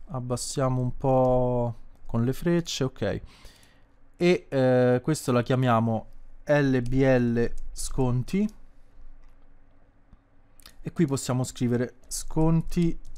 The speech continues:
ed offerte. Anche in questo caso possiamo lasciare elemento, prezzo e descrizione. La list view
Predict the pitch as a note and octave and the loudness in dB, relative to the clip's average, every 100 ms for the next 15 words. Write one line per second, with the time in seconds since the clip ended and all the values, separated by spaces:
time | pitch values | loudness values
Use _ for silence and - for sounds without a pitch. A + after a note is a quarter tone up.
0 | - - - B2 A#2+ A#2+ B2 - - - | -8 -6 0 0 0 -2 -8 -4 -2 -2
1 | - A#2 - - G#2 - - F3 F3 - | -6 -6 -4 0 0 -2 -2 -4 -4 -10
2 | - - - - - - - - - - | -16 -16 -20 -20 -20 -20 -20 -20 -20 -20
3 | _ _ _ _ _ - _ - - _ | _ _ _ _ _ -20 _ -20 -20 _
4 | - - - - - - - _ _ - | -20 -20 -20 -20 -20 -20 -20 _ _ -20
5 | - _ _ _ _ - _ _ _ _ | -20 _ _ _ _ -20 _ _ _ _
6 | - - - - - - D#3+ F3+ E3 C#3+ | -20 -20 -20 -20 -20 -8 2 2 2 -2
7 | C#3 C3+ C3 A#2+ G#2+ - A#2 A#2 A2 - | -2 4 4 4 0 0 4 4 4 2
8 | A#2 A#2 B2 C3 A#2+ - A2 A#2+ A#2+ - | 4 4 4 4 4 2 -2 4 2 2
9 | A#2 A2+ B2 - F3+ - - F#3+ G3 G3 | -6 -4 -4 -2 -4 -6 0 4 6 6
10 | F#3+ C3+ C3 C3 - B2+ C#3 B2+ | 6 4 2 -2 -6 -2 2 2